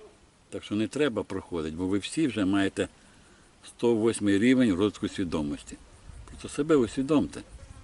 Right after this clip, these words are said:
Вам не треба пригадувати себе отими богами. І включайтесь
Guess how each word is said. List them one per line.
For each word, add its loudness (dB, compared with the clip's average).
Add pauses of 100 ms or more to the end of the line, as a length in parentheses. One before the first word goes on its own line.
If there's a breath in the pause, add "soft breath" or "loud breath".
(420)
Вам 2
не 2
треба 2
пригадувати 2
себе 0
отими 2
богами. -4 (3250)
І -8
включайтесь -6